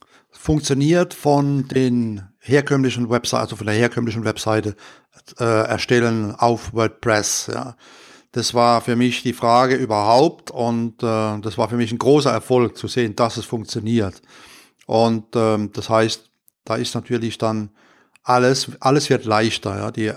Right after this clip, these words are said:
die weitere Erstellung, die Erweiterungen und der Aufbau eines Online-Geschäfts wird leichter. Und, äh, der Ze-, die Zeitersparnis ist natürlich eine deutlich größere dann, wenn Dinge schneller gehen. Und, äh, natürlich der zweite Punkt, die Erfahrung,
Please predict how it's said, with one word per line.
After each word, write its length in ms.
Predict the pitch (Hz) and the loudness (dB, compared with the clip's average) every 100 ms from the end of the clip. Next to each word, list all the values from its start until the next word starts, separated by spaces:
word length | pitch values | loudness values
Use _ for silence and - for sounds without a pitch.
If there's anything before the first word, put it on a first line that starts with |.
| - | -8
die 100 | 113 | 0
weitere 280 | 117 127 123 | 4 4 2
Erstellung, 720 | 123 - 123 117 117 113 110 | -2 -2 0 0 -2 -6 -8
die 140 | 113 | -6
Erweiterungen 960 | 110 98 113 113 113 117 110 110 107 123 | -4 0 0 0 -2 -2 -4 -6 -8 -10
und 260 | 123 101 | -12 -6
der 140 | 107 113 | 0 2
Aufbau 640 | 127 - 117 117 117 110 - - _ _ | 0 0 2 4 2 -2 -16 -20 _ _
eines 260 | 110 107 107 | -2 -2 -2
Online-Geschäfts 800 | 117 117 113 107 - 113 - - | -4 -2 -4 -6 -6 -6 -6 -8
wird 160 | 104 | -4
leichter. 560 | 107 104 104 - 107 101 - - - | -2 0 -2 -4 -6 -6 -14 -20 -12
Und, 540 | - 110 107 107 101 - | 2 2 4 0 -4 -2
äh, 160 | 104 | -2
der 140 | 101 101 | -2 -2
Ze-, 220 | - 113 | 0 0
die 100 | 120 | -2
Zeitersparnis 1040 | - 127 151 160 139 - 120 117 113 113 117 | 0 2 2 0 -2 0 2 2 2 -2 -6
ist 120 | - | -8
natürlich 380 | 120 120 110 - | -4 -2 -2 -6
eine 100 | 101 | -4
deutlich 580 | 120 127 131 120 - | 2 2 2 -4 -4
größere 540 | - 117 131 113 107 107 | -4 2 2 2 -4 -4
dann, 380 | 104 107 120 120 _ _ | -4 -4 -6 -8 _ _
wenn 220 | 113 110 | -10 -6
Dinge 240 | 110 117 110 | -2 -2 -2
schneller 300 | - 123 131 | 0 0 0
gehen. 420 | 135 135 139 139 - - - _ | 2 2 2 -4 -14 -20 -20 _
Und, 480 | 120 120 117 110 - | 0 2 0 -2 0
äh, 100 | 117 | 0
natürlich 360 | 113 131 131 | 2 2 2
der 140 | - 113 | 0 -2
zweite 360 | - 113 127 | 2 2 2
Punkt, 720 | 139 139 135 135 139 - - - | 2 2 2 0 -4 -14 -10 -4
die 80 | |
Erfahrung, 840 | 113 - 113 113 123 131 131 131 | -4 0 4 4 4 4 2 -2